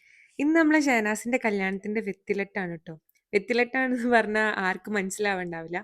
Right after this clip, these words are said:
നമ്മളെ വല്യമ്മൊക്കെ പറയാ, കല്യാണത്തിന് ശനിയാഴ്ചക്ക് വെത്തിലെട്ടെന്ന്. അതായത് ഇപ്പൊ ശനിയാഴ്ച പോവാനൊക്കെ പറ്റിയില്ലെങ്കിൽ വെത്തിലെട്ടിന് പോവാൻ വിചാരിച്ചിരുന്നു, പറ്റിയില്ല എന്നൊക്കെ പറയും. അപ്പം പണ്ട് അങ്ങനെ, ഉം, കല്യാണത്താലിയൊന്നും വെത്തില കെട്ടിയിട്ടുള്ള എന്തോ ഒരു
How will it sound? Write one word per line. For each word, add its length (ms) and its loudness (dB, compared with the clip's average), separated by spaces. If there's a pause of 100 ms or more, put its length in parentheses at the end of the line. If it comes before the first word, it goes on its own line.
(400)
നമ്മളെ 260 0
വല്യമ്മൊക്കെ 600 2
പറയാ, 360 -2 (100)
കല്യാണത്തിന് 420 -2
ശനിയാഴ്ചക്ക് 640 -6
വെത്തിലെട്ടെന്ന്. 600 -4
അതായത് 260 -6
ഇപ്പൊ 200 -4 (260)
ശനിയാഴ്ച 380 -2
പോവാനൊക്കെ 540 -2
പറ്റിയില്ലെങ്കിൽ 460 -2
വെത്തിലെട്ടിന് 500 -4
പോവാൻ 280 -2
വിചാരിച്ചിരുന്നു, 540 -6
പറ്റിയില്ല 400 -4
എന്നൊക്കെ 260 -6
പറയും. 360 -8 (440)
അപ്പം 460 -4
പണ്ട് 420 0
അങ്ങനെ, 520 -2
ഉം, 160 -4 (100)
കല്യാണത്താലിയൊന്നും 880 0
വെത്തില 420 0
കെട്ടിയിട്ടുള്ള 560 0
എന്തോ 240 2
ഒരു 220 6